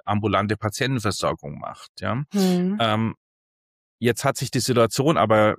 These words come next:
Speaker 1: sag mal, gravierend verschoben, weil, äh, wir inzwischen uns ein bisschen mehr bewusst sind, dass wir allein in Deutschland acht bis zehn Millionen chronisch Nierenkranke haben. Zugegeben, wir sehen,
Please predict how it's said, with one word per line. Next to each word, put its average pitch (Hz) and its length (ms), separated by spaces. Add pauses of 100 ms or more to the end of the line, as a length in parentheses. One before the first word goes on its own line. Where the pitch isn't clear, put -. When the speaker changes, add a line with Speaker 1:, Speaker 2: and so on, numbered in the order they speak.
(120)
Speaker 1:
sag - 180
mal, 107 180
gravierend 123 520
verschoben, 123 800
weil, 110 420 (320)
äh, 110 220
wir 113 220
inzwischen 127 480
uns 117 300
ein 117 80
bisschen 139 320
mehr 107 160
bewusst 123 460
sind, 131 260
dass 110 180
wir 113 80
allein 110 240
in 113 80
Deutschland 113 400
acht - 220
bis - 180
zehn 123 240
Millionen 110 400
chronisch 107 400
Nierenkranke 98 680
haben. 98 340 (460)
Zugegeben, 127 540
wir 110 120
sehen, 143 480